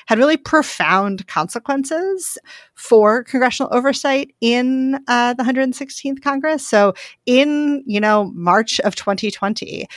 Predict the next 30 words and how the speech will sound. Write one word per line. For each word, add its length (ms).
it 220
became 760
not 200
impossible, 920
but 320
a 80
lot 200
less 240
feasible 680
for 240
members 380
of 80
Congress 500
to 240
gather 640
in 340
person 440
to 180
conduct 760
congressional 480
hearings 640
in 140
the 80
way 300
that 180
they 200
had, 800
you 120
know, 120
for, 640